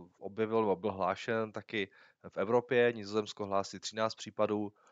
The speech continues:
eh, v Austrálii už se taky vyskytla, Izrael na dva týdny nakonec zakázal vstup úplně všem cizincům,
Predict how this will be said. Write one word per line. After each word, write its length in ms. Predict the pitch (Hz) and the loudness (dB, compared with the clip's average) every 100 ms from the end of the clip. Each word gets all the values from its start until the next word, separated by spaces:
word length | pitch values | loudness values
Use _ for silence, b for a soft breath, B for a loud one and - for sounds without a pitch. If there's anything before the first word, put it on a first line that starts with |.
| b _ - | b _ -2
eh, 140 | 87 | 0
v 60 | 87 | 0
Austrálii 640 | 92 - 113 101 101 101 | -2 2 4 4 2 -2
už 300 | 90 95 - | -6 -6 -8
se 220 | - - | -6 -6
taky 280 | 95 95 - | -6 -6 -6
vyskytla, 680 | 104 101 - 98 95 95 73 | -8 -8 -14 -2 2 4 4
Izrael 520 | 87 104 101 101 95 b b b | 0 2 4 4 2 b b b
na 60 | - | -6
dva 160 | 87 98 | -2 -2
týdny 360 | 98 90 98 | -2 -8 -4
nakonec 360 | 95 95 101 95 | -4 -4 -6 -4
zakázal 440 | 92 98 95 107 | -2 0 2 0
vstup 260 | 98 - 98 | -2 -8 -14
úplně 340 | 87 - 101 | -10 -6 -6
všem 240 | 101 107 104 | -6 -8 -10
cizincům, 640 | - 107 101 110 101 104 | -12 -10 -8 -6 -6 -8